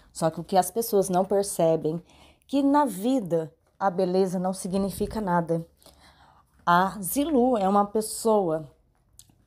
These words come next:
é, totalmente bonita pela forma dela se vestir, pela forma dela conversar, pelo jeito dela ser. É, muitas pessoas acham que beleza é andar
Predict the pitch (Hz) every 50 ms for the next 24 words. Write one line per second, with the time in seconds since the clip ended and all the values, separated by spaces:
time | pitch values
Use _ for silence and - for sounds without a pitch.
0 | _ _ - 185 180 175 165 165 165 - - 233 233 233 240 226 226 214 196 196
1 | 208 208 196 - - 170 156 160 233 269 262 226 220 226 233 233 233 - 175 180
2 | 175 - - 190 180 190 190 - - 202 190 190 190 196 185 170 175 170 170 170
3 | 175 - 156 143 151 156 - - - 220 233 233 233 233 - - - - _ _
4 | - 208 190 185 185 185 - 214 214 214 202 196 190 175 185 180 175 170 170 -
5 | 175 165 156 170 170 165 - - 208 190 190 196 - - - - - - - 254
6 | 247 240 254 247 190 190 214 214 226 220 220 233 233 196 175 196 196 196 208 220
7 | 220 - - - - 196 180 170 156 - - - - - - - - - - -
8 | - - - - - - - - 180 180 185 190 214 220 233 220 226 - 220 208
9 | - 214 214 226 202 175 202 202 220 226 - - - - 214 190 208 202 190 196
10 | 220 240 247 233 208 170 190 190 180 185 185 175 170 170 180 185 180